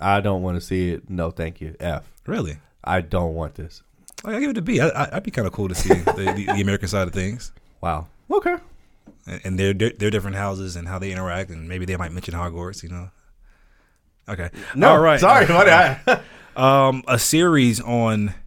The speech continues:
Speaker 2: um, Harry Potter's kids as adults now, and they have, like, their new adventures. So James Potter, Albus Potter, and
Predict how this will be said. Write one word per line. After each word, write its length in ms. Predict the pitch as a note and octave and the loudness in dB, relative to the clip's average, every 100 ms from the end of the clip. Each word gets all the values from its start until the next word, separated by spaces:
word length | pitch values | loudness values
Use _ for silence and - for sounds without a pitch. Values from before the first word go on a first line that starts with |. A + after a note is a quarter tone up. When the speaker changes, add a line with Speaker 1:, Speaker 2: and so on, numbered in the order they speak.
| - - | -20 -8
Speaker 2:
um, 500 | G#2+ G#2 F#2+ F#2+ - - | -4 -2 -4 -6 -8 -2
Harry 180 | B2+ | -2
Potter's 360 | A#2 B2 G#2 - | 2 2 0 -4
kids 420 | - B2 A2 F#2+ | -2 -2 -2 -4
as 240 | G2+ G2 F#2+ | -6 -4 -4
adults 420 | F2+ G#2 A2 G2 | -4 -4 -6 -8
now, 220 | F#2 F2+ | -6 -6
and 100 | F#2 | -6
they 60 | F#2+ | -6
have, 140 | F#2+ | -8
like, 80 | F#2 | -8
their 80 | F2+ | -8
new 140 | F2+ | -8
adventures. 440 | E2 F2+ E2+ F2+ - | -8 -8 -10 -12 -10
So 180 | F2 E2+ | -10 -8
James 280 | G2 G2+ | -6 -4
Potter, 300 | - G2+ F#2+ | -4 -4 -4
Albus 300 | F#2+ F#2 F#2 | -6 -6 -8
Potter, 240 | - F#2 F2 | -8 -8 -8
and 280 | F2 F2 | -10 -12